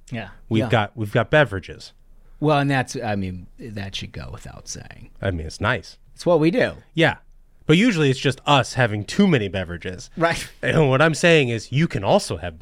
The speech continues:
Speaker 2: beverages.
Speaker 1: you can be part of the
Speaker 3: Too
Speaker 1: large
Speaker 3: many.
Speaker 1: mob there with us.
Speaker 3: <laughs>
Speaker 1: Having
Speaker 3: Too,
Speaker 1: too many
Speaker 3: too,
Speaker 1: beverages.
Speaker 3: too many. And what can go wrong with that?
Speaker 2: Yeah.
Speaker 3: I can't imagine celebrating, uh, Republicans any other way
Speaker 2: Yeah.
Speaker 3: than getting, uh,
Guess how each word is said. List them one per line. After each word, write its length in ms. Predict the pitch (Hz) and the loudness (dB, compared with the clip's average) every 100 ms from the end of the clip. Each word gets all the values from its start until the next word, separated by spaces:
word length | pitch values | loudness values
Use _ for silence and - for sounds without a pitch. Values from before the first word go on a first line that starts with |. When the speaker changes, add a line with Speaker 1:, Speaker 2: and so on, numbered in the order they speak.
| 90 | -2
Speaker 2:
beverages. 240 | 147 131 | -2 -2
Speaker 1:
you 60 | 160 | -2
can 100 | 233 | 0
be 100 | 233 | 0
part 200 | 202 233 | 2 2
of 80 | 202 | 2
the 60 | |
Speaker 3:
Too 40 | 147 | 4
Speaker 1:
large 360 | 175 214 - | 4 4 0
Speaker 3:
many. 60 | 139 | -2
Speaker 1:
mob 240 | 147 165 | -2 0
there 180 | 143 165 | -2 -2
with 240 | 117 156 120 | 0 -4 -6
us. 200 | - - | -14 -4
Speaker 3:
<laughs> 40 | - - 453 480 453 855 880 855 - | 0 2 4 2 0 -6 -6 -8 -2
Speaker 1:
Having 240 | 175 160 | 0 0
Speaker 3:
Too, 140 | - 180 | 0 -2
Speaker 1:
too 20 | |
many 140 | 190 | 0
Speaker 3:
too, 40 | 156 | -2
Speaker 1:
beverages. 320 | 131 95 - | -4 -6 -4
Speaker 3:
too 140 | 143 | -2
many. 360 | 135 131 117 95 - | 0 0 -2 -6 -10
And 160 | 139 139 | -4 -2
what 140 | 156 | -2
can 140 | 175 180 | -2 -2
go 160 | 156 | 0
wrong 240 | 135 135 127 | 0 -2 -2
with 140 | 98 | -4
that? 300 | 113 101 - | -2 -4 0
Speaker 2:
Yeah. 300 | 135 110 110 - - | 2 2 0 -6 -6
Speaker 3:
I 140 | 127 | -4
can't 240 | 135 156 143 | -2 0 0
imagine 340 | 131 127 117 | 0 -2 -2
celebrating, 800 | - 131 123 123 117 113 110 113 - | -2 0 0 0 -2 -2 -6 -8 -6
uh, 240 | 107 104 | -4 -4
Republicans 800 | 104 107 123 110 107 110 101 95 - - | -4 -4 -4 -4 -6 -6 -6 -8 -14 -6
any 260 | 135 131 | -2 -2
other 200 | 107 101 | -2 -4
way 260 | 90 73 - - - - | -8 -12 -18 -20 -18 -4
Speaker 2:
Yeah. 220 | 98 73 - | -2 -2 -4
Speaker 3:
than 300 | 117 101 104 | -4 -2 -2
getting, 340 | 107 98 98 | -4 -4 -4
uh, 380 | 98 95 87 87 | -6 -10 -10 -12